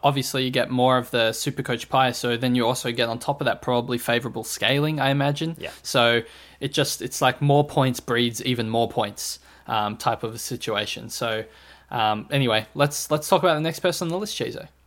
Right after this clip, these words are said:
Speaker 2: All right, next on the list we have Tom Doedee.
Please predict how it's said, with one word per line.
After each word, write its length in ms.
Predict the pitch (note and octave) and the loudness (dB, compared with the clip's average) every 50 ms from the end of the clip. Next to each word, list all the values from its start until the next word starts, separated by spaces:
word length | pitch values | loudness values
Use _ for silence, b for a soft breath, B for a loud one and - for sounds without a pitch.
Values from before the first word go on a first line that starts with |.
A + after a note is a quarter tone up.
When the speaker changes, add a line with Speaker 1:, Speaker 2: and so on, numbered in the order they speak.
| _ _ _ - B B B B B B | _ _ _ -14 B B B B B B
Speaker 2:
All 60 | A#2+ | 4
right, 200 | A#2 A#2 A#2 - | 4 4 4 4
next 240 | B2 C#3+ C#3+ - - | 2 -2 -2 -2 -2
on 80 | F3 D#3 | -2 -2
the 60 | C#3 | 0
list 240 | B2+ B2+ B2+ - - | 0 -2 -2 -2 -4
we 80 | A#2+ | -4
have 260 | G#2+ A#2 A#2 A2 - - - - | -4 -2 -4 -4 -4 -8 -16 -14
Tom 280 | - - A#2+ A2+ G#2+ G#2 - - G#2 F#2+ | -8 -4 -4 -4 -4 -4 -8 -10 -12 -8
Doedee. 560 | - A2+ A2+ B2 B2 A2+ G#2 G2+ G2+ A2 C#3+ | -4 -4 -2 0 0 0 0 0 0 -2 -4